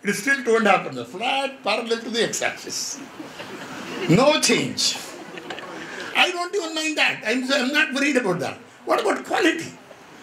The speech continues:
About five years ago, one of my very good friends, Sir David King, wrote a fantastic article in Nature saying, comparing the contribution of, uh, various countries to quality of research.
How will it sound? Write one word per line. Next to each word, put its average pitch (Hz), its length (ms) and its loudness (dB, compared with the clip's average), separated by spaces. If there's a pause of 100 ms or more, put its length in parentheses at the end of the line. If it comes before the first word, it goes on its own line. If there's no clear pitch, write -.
(360)
About 226 220 4
five 403 200 2
years 381 300 0
ago, 240 240 4
one 240 120 2
of 247 60 2
my 233 80 4
very 262 180 2
good 262 120 0
friends, 233 300 2
Sir 196 140 6
David 233 380 2
King, 285 200 4
wrote 208 180 2
a 175 80 0
fantastic 233 580 0
article 214 400 2
in 170 140 2
Nature 214 440 4 (920)
saying, 262 420 6
comparing 277 640 2
the - 60 -4
contribution 247 1000 4
of, 165 220 0 (140)
uh, 131 100 0 (140)
various 233 400 4
countries 220 360 -2
to 220 80 -4
quality 240 440 4
of 226 100 6
research. - 500 0